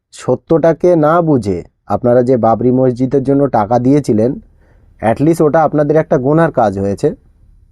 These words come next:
কেন যে কোনো জায়গায় দান করতে গেলে সেই বিষয়ে আপনাদেরকে একটু যাচাই করতে হয়, বিশেষ করে মসজিদ মাদ্রাসার বিষয়। কেন এখন ওই জায়গাটায় বেশি মানুষ পলিটিক্স করছে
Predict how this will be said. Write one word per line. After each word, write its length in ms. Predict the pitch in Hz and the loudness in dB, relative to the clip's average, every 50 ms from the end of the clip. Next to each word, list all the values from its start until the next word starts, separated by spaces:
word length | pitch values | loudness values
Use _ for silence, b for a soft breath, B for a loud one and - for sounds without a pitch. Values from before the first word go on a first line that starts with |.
| _ _ _ _ _ | _ _ _ _ _
কেন 140 | - 120 123 131 131 | -2 0 2 2 2
যে 140 | 117 127 139 | 2 0 0
কোনো 180 | 139 170 165 165 | 0 0 0 2
জায়গায় 340 | 156 160 156 151 151 160 143 | 2 2 2 2 2 0 0
দান 200 | 117 127 131 143 151 | 0 0 0 0 0
করতে 260 | 143 - 160 - - 160 147 | 0 -2 -2 -2 -2 -2 0
গেলে 160 | 156 160 160 | 2 2 0
সেই 180 | 156 - 147 135 | 2 0 0 0
বিষয়ে 280 | 131 131 - 151 143 127 | 0 0 0 0 0 0
আপনাদেরকে 360 | - 131 127 127 127 123 135 | 0 -2 -2 -2 -2 -2 -2
একটু 180 | 135 127 - 151 | -2 -2 -2 -2
যাচাই 380 | 139 113 120 113 - 120 120 117 | 0 2 0 0 2 0 0 0
করতে 260 | - 113 101 - - | -2 -4 -6 -6 -6
হয়, 120 | 101 98 95 | -6 -6 -4
বিশেষ 280 | 101 127 - - 208 202 | -6 -4 -2 -2 -2 -2
করে 160 | - - 202 196 | 0 0 2 2
মসজিদ 380 | 170 160 147 143 135 139 147 135 | 2 2 0 0 2 0 0 0
মাদ্রাসার 520 | 135 135 123 113 107 107 104 - - 107 98 | 2 0 0 0 0 -2 -2 0 -2 -2 -2
বিষয়। 340 | 95 95 82 - 107 87 - - - - - - - - - - | -4 -8 -8 -8 -10 -10 -10 -14 -20 -20 -20 -20 -20 -20 -12 -4
কেন 160 | 117 117 123 123 123 120 - - - 127 143 | -2 0 2 2 0 -2 -4 -6 -2 -2 -2
এখন 220 | - - 170 180 180 | 0 0 0 2 2
ওই 140 | 170 156 151 147 | 4 2 2 2
জায়গাটায় 520 | 139 147 143 139 139 147 135 147 151 156 | 2 2 2 4 2 2 2 2 2 2
বেশি 240 | 139 127 135 - 151 139 | 2 0 -2 -2 -2 -2
মানুষ 240 | 131 123 127 135 - - | 0 0 -2 -2 -2 0
পলিটিক্স 400 | - 123 110 98 - 98 - - - | 0 0 0 0 -4 -8 -10 -10 -12
করছে 340 | - 98 - - - - | -10 -10 -10 -12 -14 -16